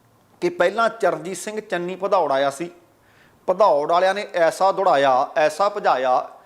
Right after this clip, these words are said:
ਕਿ ਮੁੜ ਚਮਕੌਰ ਸਾਹਿਬ ਵੀ ਉਹਦੇ ਪੱਬ ਨਹੀਂ ਲੱਗੇ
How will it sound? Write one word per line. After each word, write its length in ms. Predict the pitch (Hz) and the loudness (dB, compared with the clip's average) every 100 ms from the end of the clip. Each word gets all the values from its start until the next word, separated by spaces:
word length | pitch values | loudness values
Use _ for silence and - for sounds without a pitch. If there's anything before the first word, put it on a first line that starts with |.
| _ _ _ | _ _ _
ਕਿ 100 | 214 | -2
ਮੁੜ 200 | 202 214 | 0 -2
ਚਮਕੌਰ 600 | 208 202 180 185 175 190 | -2 -4 -2 2 4 2
ਸਾਹਿਬ 300 | 180 185 180 | 2 0 0
ਵੀ 100 | 185 | -4
ਉਹਦੇ 180 | 196 202 | -4 -4
ਪੱਬ 340 | 202 160 151 | 0 0 0
ਨਹੀਂ 160 | 160 202 | -4 -4
ਲੱਗੇ 500 | 131 143 170 - | -4 -2 -4 -6